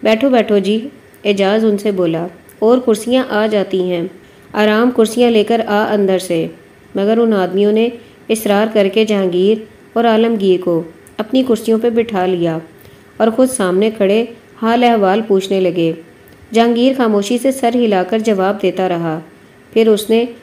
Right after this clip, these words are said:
سر ہلا کر چاچے احمد سے پوچھا، "سب کام ٹھیک ہو گیا؟" "اللہ کے فضل سے،" چاچے احمد نے جواب دیا۔ جہانگیر نے پہلی بار منہ کھول کر بات کی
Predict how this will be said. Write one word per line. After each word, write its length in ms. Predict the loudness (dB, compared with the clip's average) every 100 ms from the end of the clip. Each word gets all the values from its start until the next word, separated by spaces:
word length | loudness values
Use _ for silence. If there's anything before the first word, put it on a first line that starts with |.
| -20
سر 200 | -4 0
ہلا 300 | 2 4 2 0
کر 80 | -2
چاچے 360 | -2 -2 0 -2
احمد 300 | 0 -2 -2
سے 100 | -2
پوچھا، 460 | -2 -2 -2 -4 -6 -10 -20 -20 -20 -8
"سب 200 | -2 -2 -2
کام 220 | -2 -2 -2
ٹھیک 240 | -2 0
ہو 180 | 2 2
گیا؟" 200 | 2 0 -4 -10 -20 -20 -8
"اللہ 200 | -2 2 2
کے 80 | 0
فضل 320 | 0 0 0
سے،" 240 | -2 -4 -6 -8 -20 -20
چاچے 320 | -4 -4 0 0
احمد 340 | 0 0 0
نے 160 | 0 0
جواب 420 | 0 0 -2 -2
دیا۔ 300 | -2 -2 -4 -10 -20 -20 -20 -2
جہانگیر 400 | 2 2 2 2
نے 100 | 2
پہلی 380 | 2 0 2 2
بار 240 | 2 2
منہ 200 | 2 0
کھول 240 | 0 0 0
کر 160 | -2
بات 340 | -2 -2 -2 -4
کی 140 | -6